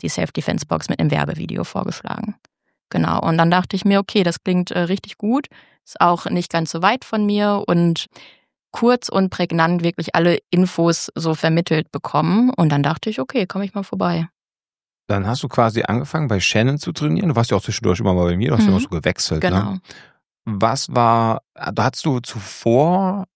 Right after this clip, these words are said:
Speaker 2: ich meine, ich hab das eben nicht rausgehört, schon mal irgendwie Kampfsport gemacht oder irgendwas? Oder hast du mal so ein, wahrscheinlich so einen Lüdenscheiden-Frauen-Selbstverteidigungskurs bei der
Speaker 1: <laughs> Nee,
Speaker 2: V H S
Speaker 1: nee, nee,
Speaker 2: besucht
Speaker 1: nee.
Speaker 2: oder so?
Speaker 1: Nee, nee, ich hatte zwei Vorerfahrungen. Bei der einen war ich,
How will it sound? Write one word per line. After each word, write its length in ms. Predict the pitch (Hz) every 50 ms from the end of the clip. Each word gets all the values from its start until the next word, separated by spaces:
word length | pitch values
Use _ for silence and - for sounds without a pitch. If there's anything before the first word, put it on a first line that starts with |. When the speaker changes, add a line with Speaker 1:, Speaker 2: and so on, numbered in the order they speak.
| _
Speaker 2:
ich 140 | - - -
meine, 140 | - 117 117
ich 80 | 117
hab 80 | - 139
das 160 | 139 123 -
eben 180 | 123 123 117 113
nicht 220 | 110 104 - - -
rausgehört, 480 | 101 104 117 - - - 156 147 151
schon 140 | - - 131
mal 80 | 131 135
irgendwie 240 | 135 143 147 139 139
Kampfsport 640 | - - 135 135 147 - - - - 131 - -
gemacht 400 | - 98 90 92 87 90 - -
oder 180 | 170 170 170 -
irgendwas? 600 | - 180 180 190 180 175 - - - 208 208 -
Oder 100 | - 131
hast 180 | 123 123 - -
du 40 | 135
mal 180 | 127 117 117 117
so 80 | 113 113
ein, 120 | 117 101 110 104 110
wahrscheinlich 300 | 113 110 - - 127 107
so 60 | 117
einen 240 | 113 104 104 104 107 113
Lüdenscheiden-Frauen-Selbstverteidigungskurs 1500 | 123 143 143 127 - - 127 127 - 113 - - 117 117 110 110 120 - - 151 - 151 139 139 - - - 147 139 -
bei 80 | - -
der 80 | 117
Speaker 1:
<laughs> 40 | -
Nee, 0 |
Speaker 2:
V 140 | - 120 120
H 60 | 113
S 80 | - -
Speaker 1:
nee, 60 | - -
nee, 60 | -
Speaker 2:
besucht 300 | 165 151 160 190 220 -
Speaker 1:
nee. 60 | 277 240
Speaker 2:
oder 140 | 196 196 185
so? 200 | 185 208 233 226 - _ _ _ _ -
Speaker 1:
Nee, 100 | 254 247
nee, 240 | 240 247 247 247 247
ich 180 | - 240 247
hatte 320 | 247 233 - 247 233 233 - -
zwei 440 | - - - 208 208 208 214 233 269
Vorerfahrungen. 1120 | - - - 190 190 185 190 185 185 - 180 180 180 185 185 185 190 196 202 220 240 262 320 - _ _ _ _ _ _ _ _ _ _ _
Bei 160 | - - 196 190
der 220 | 196 190 - -
einen 360 | 175 185 202 226 247 262 262
war 220 | 226 208 208 214 220
ich, 220 | 220 - - -